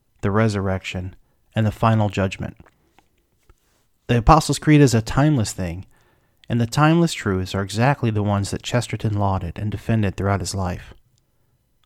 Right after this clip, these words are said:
Orthodoxy doesn't exist in a certain church, but it comes from the scriptures as captured in the truths held by the Christians since the earliest days. Chesterton made it clear that he believed the story of Christ,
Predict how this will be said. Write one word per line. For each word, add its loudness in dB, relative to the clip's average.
Orthodoxy 2
doesn't 0
exist -2
in -4
a -4
certain -4
church, -10
but -2
it -6
comes 0
from 0
the 0
scriptures -6
as -8
captured -2
in -4
the -4
truths -8
held 0
by 2
the 0
Christians -4
since -10
the -4
earliest -2
days. -4
Chesterton 2
made 2
it -4
clear 2
that -4
he -2
believed 2
the -2
story 0
of -4
Christ, -6